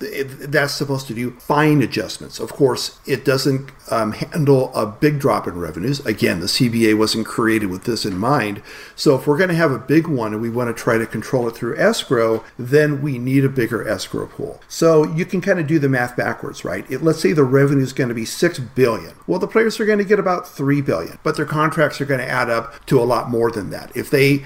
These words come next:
if, if the contracts add up to four billion and the players, by virtue of their revenue split, are guaranteed three billion in a down year, then that means that the players have to give back a billion,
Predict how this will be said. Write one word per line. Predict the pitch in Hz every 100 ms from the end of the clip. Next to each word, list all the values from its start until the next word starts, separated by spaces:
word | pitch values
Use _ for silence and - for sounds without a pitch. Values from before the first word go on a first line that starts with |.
| -
if, | 143 139 - -
if | 139 131 - - -
the | 135 131
contracts | - 147 160 160 170 151 - -
add | 135 131
up | 127
to | -
four | 117 - 139
billion | 139 131 110 104 107 104 -
and | 135 120 113 110 107 107 -
the | 120
players, | - 147 131 131 123 117 - -
by | - 123
virtue | 117 127 127 - 131
of | 117
their | 123 113
revenue | 110 131 135 123
split, | - 117 113 113 -
are | 123
guaranteed | 120 123 117 - 110
three | - 123 151 185
billion | 139 107 104 104
in | 104
a | 104
down | 113 98 98
year, | 107 104 98 - 127
then | 139 135
that | 151 147 170
means | 147 139 -
that | 127 123 - -
the |
players | 127 - 139 135 135
have | 139 127
to | 127
give | 127 120
back | 131 131 127
a | 131
billion, | 151 185 127 101